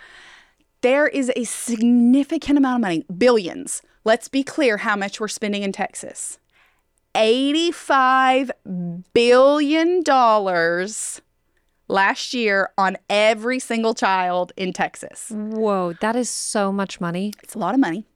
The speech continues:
Speaker 1: And, and we appropriated in the eighty-eighth regular session when they passed House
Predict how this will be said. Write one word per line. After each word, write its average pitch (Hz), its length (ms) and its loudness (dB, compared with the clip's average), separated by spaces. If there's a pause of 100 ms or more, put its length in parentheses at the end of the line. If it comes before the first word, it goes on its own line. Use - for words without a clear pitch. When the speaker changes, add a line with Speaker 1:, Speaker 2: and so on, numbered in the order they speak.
(960)
Speaker 1:
And, 214 300 0 (800)
and 427 760 0 (1120)
we 330 340 2
appropriated 254 1300 0 (960)
in 208 100 -2
the 214 180 -4 (120)
eighty-eighth 233 580 -2
regular 208 400 -2
session - 380 -4
when 233 140 0
they 208 120 0
passed - 560 -8
House - 640 -6